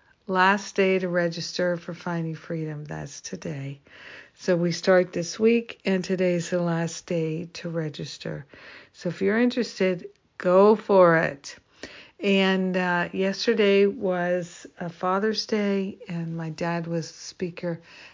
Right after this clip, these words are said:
at Sundays with Spirit. You can get that recording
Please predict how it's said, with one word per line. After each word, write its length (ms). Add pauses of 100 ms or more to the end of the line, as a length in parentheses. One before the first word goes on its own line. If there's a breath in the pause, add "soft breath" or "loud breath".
(100)
at 180
Sundays 520
with 100
Spirit. 500
You 120
can 240
get 300
that 280
recording 1000